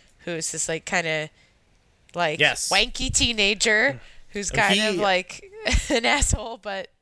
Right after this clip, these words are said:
Speaker 1: he gets offed also, and it's, like, sad when all of them die. <laughs>
Speaker 2: He's great. I like him. Uh, Lu-, uh, Lu-, Louis Fan. Uh, he actually grows up he, to be in a lot of,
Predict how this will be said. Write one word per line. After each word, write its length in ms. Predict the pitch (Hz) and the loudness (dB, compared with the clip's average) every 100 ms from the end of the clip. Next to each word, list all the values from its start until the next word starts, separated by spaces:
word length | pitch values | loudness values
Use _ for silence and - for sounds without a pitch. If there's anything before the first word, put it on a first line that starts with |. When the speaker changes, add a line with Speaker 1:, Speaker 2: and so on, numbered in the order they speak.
| _ _ _ _ | _ _ _ _
Speaker 1:
he 240 | - 185 190 | -20 -18 -12
gets 220 | 220 - | -8 0
offed 300 | 180 220 - | 0 0 -2
also, 480 | 185 196 - 175 202 | -2 0 2 2 2
and 140 | 214 | 0
it's, 180 | 220 - | 0 0
like, 140 | 240 | 2
sad 380 | - 226 269 427 | 2 0 0 0
when 100 | 370 | -2
all 220 | 277 208 277 | 0 0 0
of 100 | 269 | -4
them 140 | 311 | -6
die. 640 | 277 262 381 453 185 143 - - - | 0 2 2 2 2 0 -2 -4 -6
<laughs> 160 | - - - - - - - - - - | -8 -10 -10 -20 -20 -20 -20 -20 -16 -6
Speaker 2:
He's 260 | 139 156 | -4 -2
great. 360 | 147 139 135 - | 2 4 4 2
I 120 | 131 | -2
like 240 | 131 139 143 | 0 0 0
him. 420 | 127 110 107 123 _ - | 0 -2 -4 -12 _ -8
Uh, 400 | 113 110 98 95 - _ _ _ _ | -4 -2 -2 -6 -10 _ _ _ _
Lu-, 240 | 117 120 | -12 -10
uh, 400 | - 120 107 95 - | -6 -6 -6 -8 -12
Lu-, 380 | - 107 123 139 - | -18 -12 -10 -10 -10
Louis 360 | 131 143 151 | -8 -6 -4
Fan. 600 | - - 110 135 156 180 185 _ - - - | -6 -6 -4 -6 -8 -14 -20 _ -20 -20 -6
Uh, 220 | 117 120 | -2 0
he 180 | 120 180 | 0 0
actually 280 | 185 180 151 | 0 -2 -2
grows 240 | 143 131 | -2 -2
up 200 | 131 - | -6 -8
he, 420 | - 135 135 - - | -12 -10 -10 -12 -10
to 140 | 143 | -10
be 260 | 120 120 117 | -8 -8 -6
in 260 | 107 98 - | -8 -10 -12
a 140 | 110 | -12
lot 420 | 101 98 104 - - | -12 -10 -10 -10 -12
of, 440 | 110 95 92 - | -12 -12 -14 -18